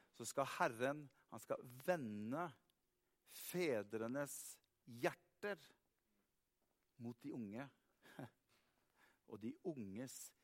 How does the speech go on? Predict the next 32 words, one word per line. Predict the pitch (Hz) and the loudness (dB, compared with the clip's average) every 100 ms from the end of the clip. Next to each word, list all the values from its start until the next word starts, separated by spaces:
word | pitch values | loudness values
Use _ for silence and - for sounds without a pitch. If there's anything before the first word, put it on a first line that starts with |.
| _ - | _ -6
hjerter | 123 - - 110 107 - _ _ _ - | -4 -4 -4 -4 -4 -12 _ _ _ -14
til | - | -12
fedrene. | - 117 90 90 95 104 - _ _ _ _ _ _ _ _ _ _ _ _ _ - | -2 -2 -2 -4 -6 -10 -16 _ _ _ _ _ _ _ _ _ _ _ _ _ -4
Det | |
er | 120 | -2
det | 120 | -2
som | 131 131 | -4 -6
skjer | - - 127 147 - - _ _ - | -4 2 4 2 -2 -18 _ _ -6
i | 143 - | -2 2
overføringen. | 131 101 98 117 110 127 135 - - - | 2 2 0 0 0 -2 -4 -10 -18 -8
Det | 120 | -8
stå-, | - 185 139 110 135 | 2 4 6 4 2
det | 151 | -2
starter | - - 185 117 98 - - 156 | -2 4 6 6 4 -2 -6 -4
med | 147 147 | -4 -4
fedrene. | - 131 113 123 135 | 2 2 0 -4 -2
Hører | 123 120 | -2 0
dere | 139 151 | 2 0
det, | 156 | 0
fedre? | 147 123 147 156 _ _ _ _ | 0 0 -2 -4 _ _ _ _
Vi | - | -6
som | 127 139 | -4 -2
er | 139 | -2
litt | - | 2
eldre. | 123 120 143 143 - - | 0 2 -2 -4 -12 -10
Det | - | -4
står, | 131 - - | -4 -4 -6
han | 127 | 0
skal | - 139 | 4 6
vende | 131 143 143 - _ - - | 6 4 0 -12 _ -20 -8
fedrenes | 160 151 113 98 107 120 - | 0 2 2 0 -4 -4 -6
hjerte | 135 143 - _ 143 | -4 -6 -6 _ -4